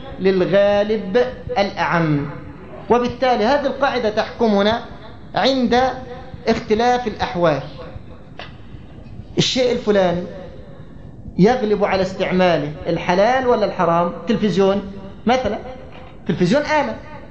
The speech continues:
لا نستطيع أن نقول إنها حرام أو حلال، ولكن نقول غالب استعمال التلفاز الوقتي في الحلال ولا في الحرام؟ في الصلاح ولا الإفساد؟ بس أنا مش عايز جواب.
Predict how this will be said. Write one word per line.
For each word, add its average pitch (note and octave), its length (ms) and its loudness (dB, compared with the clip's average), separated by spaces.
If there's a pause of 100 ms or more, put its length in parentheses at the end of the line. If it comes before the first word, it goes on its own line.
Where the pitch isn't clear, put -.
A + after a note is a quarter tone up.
(100)
لا A#3+ 120 4
نستطيع B3+ 440 -2
أن A#3+ 60 0
نقول C4 300 2
إنها A3+ 320 2
حرام G#3 380 2
أو A#3+ 180 0
حلال، C4 300 0 (320)
ولكن B3+ 320 4
نقول A3 440 2
غالب D4 240 2
استعمال B3 400 0
التلفاز A#3 460 0
الوقتي F#3 380 2
في - 100 0
الحلال A3+ 300 2
ولا C4 140 4
في A#3+ 60 -6
الحرام؟ G3+ 380 0 (540)
في - 60 -2
الصلاح B3 420 2
ولا B3 160 2
الإفساد؟ G#3 460 2 (560)
بس D4 260 2 (540)
أنا A#3 220 4
مش A3+ 80 -4
عايز B3+ 200 2
جواب. F3+ 220 4